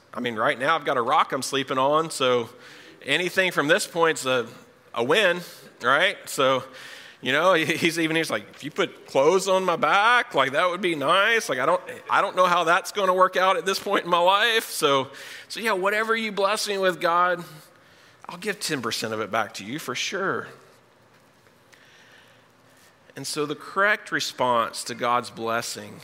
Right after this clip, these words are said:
is to give back to him. We've, when we have experienced the fact that, that we are dead in our sin and trespasses and he has made us alive,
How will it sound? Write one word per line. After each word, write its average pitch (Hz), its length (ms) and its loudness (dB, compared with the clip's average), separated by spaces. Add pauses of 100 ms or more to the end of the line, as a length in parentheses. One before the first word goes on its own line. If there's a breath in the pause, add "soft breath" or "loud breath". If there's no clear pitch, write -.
(140)
is - 140 -14
to 117 80 -12
give 104 260 -10
back - 300 -6
to - 80 -16
him. 160 240 -18 (1400 loud breath)
We've, 147 300 -2
when 156 160 -2
we 202 180 2
have 190 180 0
experienced 160 840 0
the 139 80 -4
fact 147 400 2
that, 131 180 0 (300 loud breath)
that 123 240 0
we 170 280 2
are 135 120 4
dead 131 400 2
in 147 100 0
our 135 140 2
sin 143 200 -2
and 123 120 -6
trespasses 131 640 0
and 113 100 -6
he 147 140 -4
has 131 100 -6
made 131 220 -2
us 120 120 -6
alive, 113 760 -6